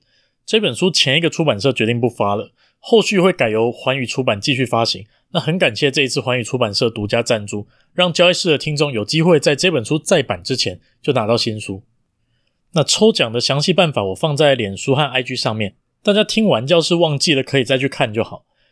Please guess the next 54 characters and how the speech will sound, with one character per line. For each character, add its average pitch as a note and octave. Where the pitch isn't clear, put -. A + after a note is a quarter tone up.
简 C#3+
单 A#3
来 A3
说 G3
呢， E3+
就 G3
是 G3+
在 F#3
底 G2+
下 C#3
帮 D3
我 A2+
留 G#2
个 A2+
五 G#2+
星 D#3
的 D3
评 G2+
论， A#2
评 D3+
论 A3
内 A3+
容 C3+
可 D#3+
以 D#3+
是 D3+
你 C#3+
想 B2
要 A#2+
问 C#3+
的 G#2+
问 A#2+
题， F#2
或 E3+
是 F3+
想 A#2+
要 D#3
听 E3
但 F3+
是 F3+
我 C#3
还 A#2+
没 D3+
有 E3
提 -
到 C3+
的 B2+
一 -
些 C3
分 C#3
享 A2+
的 F#2+
内 A2+
容。 F#2